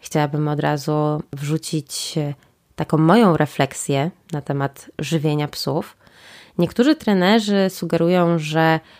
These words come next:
powinno się spalić miskę, na przykład, że pies przede wszystkim powinien dostawać jedzenie za pracę. Ja się z tym absolutnie nie zgadzam, dlatego że, e, wiecie, te wszystkie potrzeby są ze sobą powiązane.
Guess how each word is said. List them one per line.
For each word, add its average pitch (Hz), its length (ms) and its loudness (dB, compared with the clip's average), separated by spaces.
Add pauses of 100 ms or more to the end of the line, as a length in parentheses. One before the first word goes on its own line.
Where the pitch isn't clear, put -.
(100)
powinno 170 420 2
się - 140 -8
spalić 170 460 -2
miskę, 175 500 2 (160)
na 160 80 -10
przykład, 147 320 -6
że 151 160 -2
pies - 400 -2
przede 165 280 0
wszystkim 165 440 -4
powinien 156 380 -2
dostawać 156 420 -4
jedzenie 160 320 0
za 156 120 -2
pracę. 147 400 -2
Ja 160 80 0
się 156 120 -6
z - 60 -6
tym - 180 -4
absolutnie 175 500 0
nie 160 160 0
zgadzam, 151 480 0
dlatego 208 400 2
że, 165 300 0 (180)
e, 170 260 4
wiecie, 208 220 2
te 185 100 -4
wszystkie - 220 -4
potrzeby 208 360 0
są 196 160 4
ze 175 80 -2
sobą 170 280 -2
powiązane. 151 640 -2